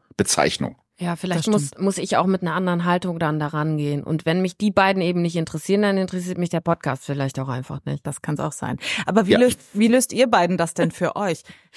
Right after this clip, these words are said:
Speaker 3: Habt ihr so, ihr als Hosts, meine ich jetzt, von
Speaker 1: Mhm.
Speaker 3: Podcasts, lasst ihr bewusst Dinge, persönliche Dinge einfließen, weil das macht man in Podcasts so oder bewusst eben nicht?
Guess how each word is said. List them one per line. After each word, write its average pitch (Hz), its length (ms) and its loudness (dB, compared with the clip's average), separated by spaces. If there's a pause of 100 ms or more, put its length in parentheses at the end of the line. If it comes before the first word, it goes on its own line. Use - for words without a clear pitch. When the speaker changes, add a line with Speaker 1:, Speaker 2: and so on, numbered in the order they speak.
Speaker 3:
Habt 190 220 -2
ihr 202 80 4
so, 196 220 4 (340)
ihr 226 240 4
als 185 220 -2
Hosts, 175 420 -2
meine 143 220 -6
ich - 100 -16
jetzt, - 260 -12
von 170 200 2
Speaker 1:
Mhm. - 100 6
Speaker 3:
Podcasts, 151 380 -8 (920)
lasst 170 280 2
ihr 220 100 4
bewusst 180 640 0
Dinge, 208 460 4 (180)
persönliche 202 480 0
Dinge 190 300 0
einfließen, 226 840 0
weil 180 240 4
das - 260 0
macht 143 240 -6
man 208 140 0
in 202 100 -4
Podcasts - 800 -8
so 226 320 -4 (480)
oder 175 260 2 (140)
bewusst 160 440 0
eben 139 220 2
nicht? 165 380 -2